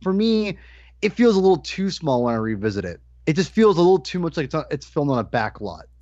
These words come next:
And, and again, maybe it's from the, from the spoilers, but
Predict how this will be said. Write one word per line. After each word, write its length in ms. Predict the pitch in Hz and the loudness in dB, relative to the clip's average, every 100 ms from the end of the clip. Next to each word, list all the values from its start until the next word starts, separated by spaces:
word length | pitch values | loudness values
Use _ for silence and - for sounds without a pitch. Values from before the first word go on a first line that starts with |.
| - | -6
And, 120 | 147 151 | -4 -2
and 180 | 165 | -2
again, 180 | 160 165 | 0 2
maybe 200 | 139 151 | 2 4
it's 80 | 185 | 2
from 180 | - 180 | 0 -2
the, 200 | 147 - - | -2 -6 -8
from 140 | 147 | -6
the 60 | 120 | -6
spoilers, 640 | - 170 170 165 165 135 | -4 2 4 6 4 2
but 220 | 139 123 | 0 -2